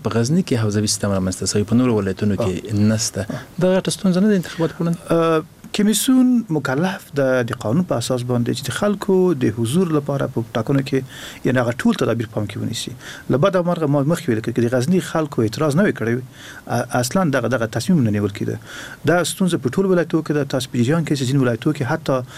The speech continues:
Speaker 2: د ولایتي شورا وکیلان ګوري چې مثلاً د لاس ول-، ولسوالۍ که ولایت لري، فقط له دوه ولسوالۍ څخه هلته ش-، وکیلان راغلي دي. همداسې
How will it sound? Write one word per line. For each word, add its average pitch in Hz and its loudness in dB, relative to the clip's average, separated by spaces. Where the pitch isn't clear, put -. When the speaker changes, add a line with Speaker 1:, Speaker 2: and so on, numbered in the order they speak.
Speaker 2:
د - 2
ولایتي 127 4
شورا 160 0
وکیلان 139 0
ګوري 160 2
چې - -4
مثلاً 123 2
د 113 2
لاس 151 0
ول-، 127 0
ولسوالۍ 123 2
که 131 -2
ولایت 135 0
لري، 170 0
فقط 185 -2
له 143 0
دوه 175 4
ولسوالۍ 127 0
څخه - -6
هلته 110 -2
ش-، - -10
وکیلان 123 2
راغلي 110 -2
دي. 107 -4
همداسې 147 2